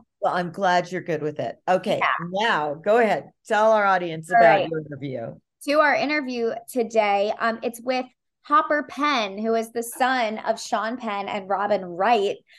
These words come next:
Speaker 2: Um, he and Robin are starring in a new movie together called Devil's Peak, along with Billy Bob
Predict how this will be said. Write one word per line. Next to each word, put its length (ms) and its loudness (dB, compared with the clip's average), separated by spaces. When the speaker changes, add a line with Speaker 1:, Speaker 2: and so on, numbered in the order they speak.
Speaker 2:
Um, 360 0
he 260 -2
and 100 -4
Robin 260 0
are 80 -2
starring 460 -6
in 160 -6
a 100 -10
new 240 -8
movie 320 -6
together 500 0
called 220 -2
Devil's 420 -4
Peak, 320 -2
along 380 -4
with 160 0
Billy 220 4
Bob 260 4